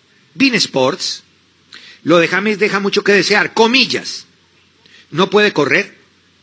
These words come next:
Si pudiera, no lo haría. Juega bien y es un lastre. No defenderá.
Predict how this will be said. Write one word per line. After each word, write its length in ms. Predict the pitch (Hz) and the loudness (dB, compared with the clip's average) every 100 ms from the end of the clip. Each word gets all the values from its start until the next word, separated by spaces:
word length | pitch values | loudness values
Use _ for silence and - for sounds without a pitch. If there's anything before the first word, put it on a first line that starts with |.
| _ - - - | _ -20 -20 -8
Si 200 | - 202 | -2 0
pudiera, 420 | 190 180 190 202 | 4 4 4 4
no 140 | 190 | 4
lo 100 | 190 | 4
haría. 360 | 185 165 196 110 - _ _ _ _ _ _ - - - | 4 4 4 0 -14 _ _ _ _ _ _ -20 -20 -2
Juega 340 | 196 226 233 | 0 2 0
bien 380 | 220 247 269 - | 0 -2 -2 -4
y 120 | 170 | 0
es 120 | 170 | 0
un 140 | 185 180 | 0 0
lastre. 420 | 165 - 214 - - _ - - - _ - - - - | -2 -4 -8 -10 -16 _ -20 -20 -20 _ -20 -20 -20 -10
No 280 | 160 196 226 | -2 0 2
defenderá. 880 | 226 - 165 160 147 165 220 - | 2 0 -2 0 0 0 -4 -10